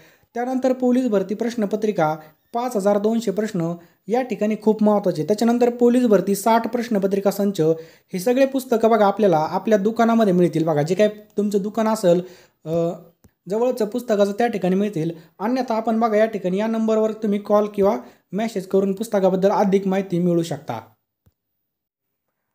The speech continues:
नेक्स्ट आहे पहा, हापूस आंबा या जातीचं उत्पादन महाराष्ट्रात कोणत्या विभागामध्ये मोठ्या प्रमाणामध्ये केलं जातं? तर कोकणामध्ये बघा सर्वात जास्त प्रमाणामध्ये हापूस पिकवला जातो.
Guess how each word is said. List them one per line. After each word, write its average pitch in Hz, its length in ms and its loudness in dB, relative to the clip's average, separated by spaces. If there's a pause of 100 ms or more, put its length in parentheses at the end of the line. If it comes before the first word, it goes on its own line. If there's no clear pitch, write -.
(120)
नेक्स्ट 240 360 -4
आहे 247 40 2
पहा, 190 340 2 (440)
हापूस 285 420 -2 (120)
आंबा 180 460 2 (320)
या 220 220 0
जातीचं 220 420 -4
उत्पादन 214 460 0
महाराष्ट्रात 202 540 0 (220)
कोणत्या 233 320 0
विभागामध्ये 180 600 2 (500)
मोठ्या 240 360 2
प्रमाणामध्ये 214 580 0
केलं 156 200 0
जातं? 147 200 0
तर 151 100 -4
कोकणामध्ये 240 760 0
बघा 175 300 2 (520)
सर्वात 220 240 0 (100)
जास्त 220 280 -4
प्रमाणामध्ये 190 520 0
हापूस 165 340 -6
पिकवला 160 360 -6
जातो. 127 340 -10